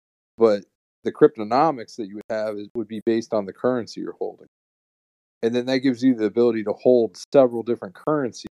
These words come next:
and constantly increase those, and then use,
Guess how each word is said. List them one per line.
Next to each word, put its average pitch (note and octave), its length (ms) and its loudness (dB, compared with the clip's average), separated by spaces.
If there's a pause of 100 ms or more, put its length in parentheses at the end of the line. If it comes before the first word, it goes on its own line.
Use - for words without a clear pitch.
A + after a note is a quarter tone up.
(340)
and F#2 220 -12 (140)
constantly A#2 480 2
increase B2 460 0
those, F#2+ 420 0
and G2+ 200 -6
then G#2+ 360 -4
use, A2 360 -6